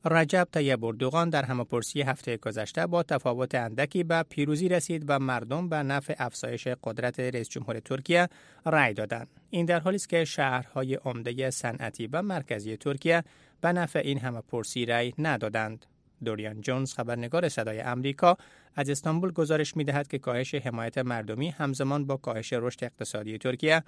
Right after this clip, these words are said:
با احتمال زیاد یک نگرانی عمدهٔ آقای اردوغان در انتخابات ریاست جمهوری خواهد بود که دو سال بعد برگزار می‌شود.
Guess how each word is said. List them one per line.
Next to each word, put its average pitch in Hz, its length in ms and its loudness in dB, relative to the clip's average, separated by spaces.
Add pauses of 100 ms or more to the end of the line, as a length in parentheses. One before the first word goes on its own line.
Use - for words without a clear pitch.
(340)
با 151 100 6
احتمال 151 420 2
زیاد 156 380 2
یک 127 260 0
نگرانی 113 480 -4
عمدهٔ 120 420 -4
آقای 127 340 -2
اردوغان 120 560 0 (340)
در 147 120 2
انتخابات 139 480 -4
ریاست 135 280 -2
جمهوری 120 420 -4
خواهد 170 340 -2
بود 160 240 -4
که 156 80 -2
دو 135 140 -2
سال 107 240 -2
بعد 117 360 -4
برگزار 131 480 0
می‌شود. 107 460 -2